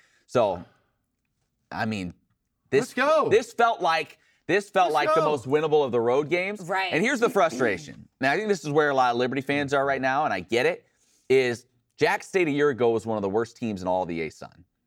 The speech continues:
Speaker 1: And they make the same move to C U S A that we do and completely rebuild their roster.
Speaker 2: Yeah.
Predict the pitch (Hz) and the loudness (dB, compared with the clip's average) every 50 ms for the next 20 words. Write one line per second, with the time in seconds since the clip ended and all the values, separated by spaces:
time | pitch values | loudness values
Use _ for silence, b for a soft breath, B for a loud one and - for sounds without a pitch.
0 | _ _ _ _ _ _ _ _ _ _ _ _ _ - 113 117 113 110 104 87 | _ _ _ _ _ _ _ _ _ _ _ _ _ -4 -2 -2 -2 -2 -2 -2
1 | 80 98 127 147 185 190 175 160 143 - - 127 120 - - 143 139 143 143 135 | 0 2 2 2 2 2 0 0 -2 -2 -2 -4 -4 -2 -2 -2 0 0 -2 0
2 | 127 127 127 127 131 127 120 110 117 110 - - 120 117 110 104 101 - - 104 | 2 2 2 2 2 0 -2 -4 -6 -10 -6 -2 0 0 2 0 0 0 0 0
3 | 101 92 98 76 90 98 104 104 98 76 80 78 73 71 73 78 - _ _ _ | 0 0 -2 -4 -4 -4 -4 -4 -4 -4 -6 -6 -8 -8 -12 -14 -16 _ _ _
4 | _ _ _ _ _ _ _ 98 101 104 101 98 92 98 - - 123 110 - - | _ _ _ _ _ _ _ -4 -2 -2 -2 -2 -6 -8 -8 -8 -8 -8 -6 -4
5 | 156 143 107 127 113 101 113 117 101 98 107 98 85 92 90 87 90 87 87 85 | -4 -2 -2 -2 -2 0 0 0 0 0 0 0 2 0 0 2 2 0 0 -2
6 | - - - 76 69 71 76 78 | -4 -8 -14 -14 -14 -14 -14 -18